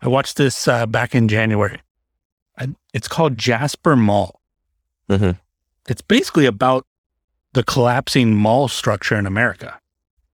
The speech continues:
Speaker 1: but it does it through the lens of one particular mall. And it's, it's just so interesting. It's like this little slice of life.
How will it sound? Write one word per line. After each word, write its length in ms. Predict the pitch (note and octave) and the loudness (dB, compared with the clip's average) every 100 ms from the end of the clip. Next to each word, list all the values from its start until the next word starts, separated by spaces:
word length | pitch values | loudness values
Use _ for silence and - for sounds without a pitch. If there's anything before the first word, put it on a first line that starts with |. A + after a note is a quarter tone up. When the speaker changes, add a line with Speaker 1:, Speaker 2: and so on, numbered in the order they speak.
| _ _ _ | _ _ _
Speaker 1:
but 160 | C3 B2+ | -2 0
it 240 | C#3+ A2+ | -2 -2
does 240 | A#2 D3+ D#3 | 0 0 -2
it 100 | - | -6
through 140 | C#3+ | 0
the 80 | B2+ | 2
lens 340 | A#2+ C3 C#3 | 2 2 2
of 120 | A#2+ | 0
one 460 | G#2 A2 A#2 B2 B2+ | 0 2 4 4 2
particular 600 | - B2 C3+ - B2 A2 | 0 -2 -4 0 2 2
mall. 420 | G2+ G#2 F#2 - _ _ _ _ _ _ _ _ _ _ | 2 0 -2 -10 _ _ _ _ _ _ _ _ _ _
And 120 | - C3+ | -2 0
it's, 240 | B2+ - | -2 -6
it's 180 | D3+ - | -8 -4
just 200 | F#3 - | -4 -2
so 200 | F#3 E3+ | 0 2
interesting. 400 | C#3 D#3+ - C3 | 0 0 0 2
It's 100 | A2 | 2
like 140 | A#2 | 0
this 240 | B2+ G#2 B2 | -2 -2 0
little 200 | C#3+ D#3 | 0 0
slice 580 | - - B2 B2+ - | -6 -2 -2 0 -4
of 220 | - A#2+ G#2+ | -6 -6 -2
life. 520 | G#2 F#2+ - - | -2 -4 -8 -18